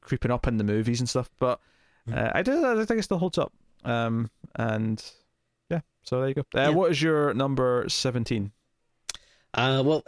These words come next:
Speaker 2: <laughs> one we actually just talked about, and that's, uh, Martyrs.
Speaker 1: Ah,
Speaker 2: Uh,
Speaker 1: there you go.
Speaker 2: so, yeah, I mean, you know, I won't dwell on it too long, but, uh, again, yeah, um, just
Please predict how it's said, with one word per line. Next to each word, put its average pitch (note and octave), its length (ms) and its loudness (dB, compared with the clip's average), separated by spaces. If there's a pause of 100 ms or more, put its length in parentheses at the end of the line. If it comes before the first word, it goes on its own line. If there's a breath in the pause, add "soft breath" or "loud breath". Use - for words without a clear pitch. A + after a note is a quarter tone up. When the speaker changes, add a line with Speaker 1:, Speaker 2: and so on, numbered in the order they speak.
(140)
Speaker 2:
<laughs> - 180 2
one C3 320 2
we A#2+ 100 4
actually A#2 220 0
just A2+ 200 -2
talked G#2 220 -2
about, G#2+ 360 0
and G#2 160 -6
that's, G#2+ 260 -4
uh, A2 240 0
Martyrs. A2 760 0
Speaker 1:
Ah, G3 600 4
Speaker 2:
Uh, - 40 2
Speaker 1:
there C#3+ 100 0
you C3+ 40 -2
go. A#2+ 240 -2 (580)
Speaker 2:
so, B2+ 480 2
yeah, A3 180 2
I F#3+ 40 2
mean, F3 220 2
you D3 180 2
know, A#2+ 140 0
I A2 200 0 (320)
won't B2 200 2
dwell A2 180 2
on A2 140 0
it G#2+ 140 -2
too A2+ 120 -2
long, G#2 240 -4
but, G#2 220 0
uh, F2+ 280 -2
again, A2+ 500 0
yeah, A#2+ 240 0
um, G#2+ 540 -2
just G#2 200 -2